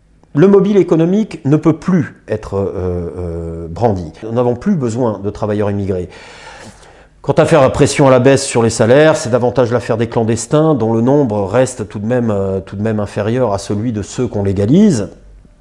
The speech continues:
Oui, parce qu'on légalise aussi à tour de bras, bien évidemment, dans une politique totalement suicidaire. Le mobile démographique a été évoqué pour l'Allemagne.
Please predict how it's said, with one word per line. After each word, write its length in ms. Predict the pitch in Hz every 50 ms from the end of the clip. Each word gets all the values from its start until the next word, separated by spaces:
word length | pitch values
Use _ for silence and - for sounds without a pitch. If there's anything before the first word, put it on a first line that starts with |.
| _ _ _ _ _ - -
Oui, 140 | 117 139 135
parce 160 | - 92 -
qu'on 100 | - 104
légalise 380 | 98 113 98 98 107 135 135 98
aussi 220 | 95 92 - 139
à 40 | 120
tour 160 | - - 110
de 80 | 113 110
bras, 260 | 107 104 104 98 87 -
bien 100 | 90 95
évidemment, 340 | 90 87 95 95 90 87
dans 120 | 87 82 85
une 100 | 90 85
politique 400 | - 107 98 85 - 135 120 -
totalement 460 | - 92 - 98 101 110 120 120 -
suicidaire. 640 | - - - 104 - - 113 92 95 90 85 80 - - - - - - - - - - - - - - - - - - - - - - - - - - - _ - - - - _ - - _ - - - - -
Le 180 | - 175 175 202
mobile 340 | 202 202 196 175 202 185 170
démographique 720 | 165 180 170 170 147 147 160 156 - - 175 170 151 -
a 80 | 139 123
été 200 | 120 - 143 143
évoqué 380 | 135 131 139 135 135 147 139
pour 220 | 123 - 117 104 107
l'Allemagne. 560 | 107 113 131 160 185 202 220 208 147 113